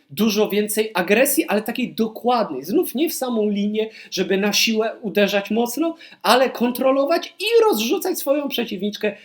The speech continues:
jak w pierwszym secie. Collins z kolei pogubiła się, zaczęła znowu popełniać błędy. Jeszcze próbowała się ratować przerwą medyczną. Wydaje się, że coś jej jednak było, zeszła z kortu.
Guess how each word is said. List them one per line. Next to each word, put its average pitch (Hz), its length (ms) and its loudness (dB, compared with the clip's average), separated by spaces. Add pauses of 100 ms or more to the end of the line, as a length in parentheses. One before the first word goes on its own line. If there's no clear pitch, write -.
(140)
jak 220 220 4
w - 40 -12
pierwszym 262 300 -4
secie. 226 400 -2 (220)
Collins 302 420 6
z - 40 -6
kolei 196 500 0
pogubiła 269 720 4
się, 190 180 -6
zaczęła 220 360 -2
znowu 302 460 4
popełniać 247 540 -2
błędy. 214 420 -2 (280)
Jeszcze 359 440 2
próbowała 269 640 2
się 233 160 -2
ratować 208 420 0
przerwą 262 420 0
medyczną. 226 460 -4
Wydaje 160 280 0
się, 185 140 -6
że 175 80 -10
coś - 260 -8
jej 196 140 -6 (240)
jednak 214 540 4
było, 208 380 2
zeszła 190 340 -4
z - 140 -6
kortu. 240 540 2